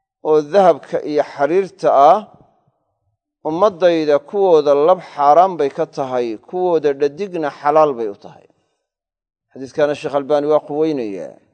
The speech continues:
bimajmuuci turuqih. Culammaduna waa ku ijmaacsan yihiin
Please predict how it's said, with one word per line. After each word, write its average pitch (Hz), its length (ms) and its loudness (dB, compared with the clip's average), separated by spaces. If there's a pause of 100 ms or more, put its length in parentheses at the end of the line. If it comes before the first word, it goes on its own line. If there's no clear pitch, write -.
(680)
bimajmuuci 135 580 -6
turuqih. 135 380 -10 (840)
Culammaduna 202 500 4 (960)
waa 190 120 0
ku 208 160 -10
ijmaacsan 170 680 -4
yihiin 139 360 -6